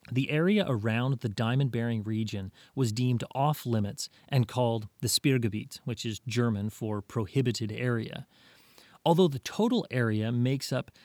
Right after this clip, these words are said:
twenty-six thousand square kilometers, only five percent of the land is actually used for mining. The rest was treated as a buffer zone,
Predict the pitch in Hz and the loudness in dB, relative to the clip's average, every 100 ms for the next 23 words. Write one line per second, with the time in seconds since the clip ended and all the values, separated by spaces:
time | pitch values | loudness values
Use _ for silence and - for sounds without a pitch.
0 | _ - - 165 196 - 151 - - 117 | _ -14 0 4 4 4 -4 -6 -4 -2
1 | 135 135 123 - 127 120 - 110 123 120 | 0 0 0 0 -2 -2 -2 0 0 0
2 | 123 - - _ _ _ 175 190 214 - | -4 -10 -12 _ _ _ 2 4 4 2
3 | - 127 143 - 143 - 127 120 117 107 | -4 -2 -2 -2 -4 -2 -2 -2 -4 -2
4 | 113 113 107 117 113 113 - 117 104 101 | 0 0 0 -2 -2 -2 -2 -4 -2 -2
5 | 104 104 - - 104 107 156 165 110 - | -2 -4 -8 -4 -2 0 2 0 -2 -12
6 | _ _ - - - 117 123 208 147 135 | _ _ -20 -16 -2 0 2 0 0 -2
7 | - - 120 - - - 120 117 110 135 | -6 -4 -4 -4 -8 -2 0 0 -2 -2
8 | 117 101 135 156 117 - - - 131 | -2 0 0 0 -2 -4 -8 -12 -16